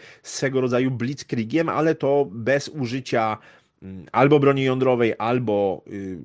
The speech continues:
jakichś nowoczesnych, y, środków rażenia, które jeszcze nie zostały użyte, tutaj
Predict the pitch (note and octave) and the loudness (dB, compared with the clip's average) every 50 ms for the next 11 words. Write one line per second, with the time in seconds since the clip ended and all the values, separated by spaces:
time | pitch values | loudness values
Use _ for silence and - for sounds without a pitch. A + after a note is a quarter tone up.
0 | - _ - C#3 A2+ A2 G#2+ A#2+ - - F#3 - D#3+ E3 D3+ D3 D#3+ D#3 - D3 | -18 _ -12 -4 0 0 0 0 0 -2 -4 0 2 2 2 4 2 2 2 0
1 | D3 - B2 G#2 G2+ - - _ _ _ - - - G2 - - - D3 C3+ B2+ | 0 0 -2 -4 -4 -6 -10 _ _ _ -14 -12 -10 -8 -6 -2 2 4 4 4
2 | B2 - - G#2+ G#2 - - - - G#2 A2+ A#2 C3 B2+ B2+ G#2+ B2 B2+ C3+ B2+ | 4 2 0 0 0 0 -2 -4 0 0 2 4 4 2 4 4 2 2 2 0
3 | A2 - - A2 G#2+ G#2+ G#2 A2 A2 - B2 A#2 A2+ A2 A#2 - - A#2+ B2 B2 | -2 -2 -2 -2 0 0 0 0 -2 -4 -6 -6 -6 -6 -4 0 2 4 4 4
4 | G2+ B2+ A#2+ A#2 C3+ A#2+ - F#2+ - - - F#2 E2+ | 4 4 4 2 2 2 0 -4 -4 -6 -6 -8 -8